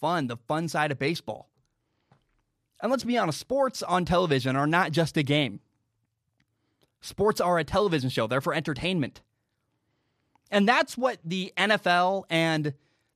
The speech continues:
the N B A understand that Major League Baseball does not seem to get yet,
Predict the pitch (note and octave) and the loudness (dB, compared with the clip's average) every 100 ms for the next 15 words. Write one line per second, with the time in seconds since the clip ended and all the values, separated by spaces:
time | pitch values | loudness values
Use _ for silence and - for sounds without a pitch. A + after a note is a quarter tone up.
0 | - C#3+ D#3+ G3+ G#3 F#3+ F#3 F3+ F3+ D#3 | -2 0 2 2 2 0 0 0 0 0
1 | F3+ E3 - - D3+ D#3+ F#3 F#3+ _ _ | 0 -2 -2 -2 0 0 -2 -8 _ _
2 | _ _ _ _ _ - D3+ D#3+ D#3 F#3 | _ _ _ _ _ -2 0 0 2 2
3 | G3 G3 D#3+ D#3 E3+ - D#3 C#3+ C#3 D3 | 4 2 2 2 0 -2 -4 -2 -2 0
4 | D3+ - F3 D#3 C3 C#3+ C#3+ B2+ A2 | -2 -2 -4 -2 2 0 0 -4 -6